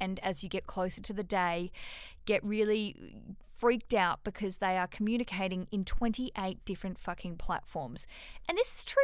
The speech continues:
for just normal life. We've got friends that only do Viber. We've got other friends who are WhatsApp people,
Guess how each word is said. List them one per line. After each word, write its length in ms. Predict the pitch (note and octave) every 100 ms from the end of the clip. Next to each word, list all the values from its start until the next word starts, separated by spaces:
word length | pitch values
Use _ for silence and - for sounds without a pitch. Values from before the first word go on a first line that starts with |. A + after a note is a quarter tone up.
| C5+
for 100 | A4+
just 200 | C4 G3
normal 360 | F#3 G3 F#3
life. 280 | F3+ G#3+ F3 - - - -
We've 140 | F4
got 220 | - -
friends 300 | C4+ C4 B3
that 100 | A#3+ -
only 240 | G3 G3+
do 200 | F#3+ G#3
Viber. 380 | F3+ E3 D3 G#2+ -
We've 120 | F#3
got 120 | F#3
other 160 | F3 C4+
friends 320 | - C4 B3+
who 100 | C4+
are 60 | B3
WhatsApp 420 | F#3+ - - -
people, 380 | F#3 E3 E3